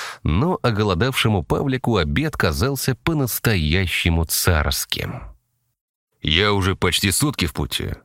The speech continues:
Думал, срежем здесь сразу на Москву. Но чувствую, ещё четыре часа за баранкой я не потяну", сообщил водитель с интересом, разглядывая Павлика и потягивая сигарету.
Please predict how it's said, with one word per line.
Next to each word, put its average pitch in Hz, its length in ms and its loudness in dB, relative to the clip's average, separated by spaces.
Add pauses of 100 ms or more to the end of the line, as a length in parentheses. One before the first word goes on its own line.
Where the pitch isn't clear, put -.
(220)
Думал, 147 380 0
срежем 120 440 2
здесь 117 200 2
сразу 107 280 2
на 92 80 2
Москву. 73 640 -2 (400)
Но 78 320 0
чувствую, 90 500 -2
ещё 104 260 0
четыре 90 380 0
часа 90 380 0
за 76 120 -2
баранкой 80 600 0
я 78 280 0
не 73 120 -2
потяну", - 520 -6 (440)
сообщил 76 540 0
водитель 117 360 -2
с - 100 0
интересом, 110 460 0
разглядывая 98 560 2
Павлика 85 480 0
и 117 80 0
потягивая 76 560 0
сигарету. 82 800 -2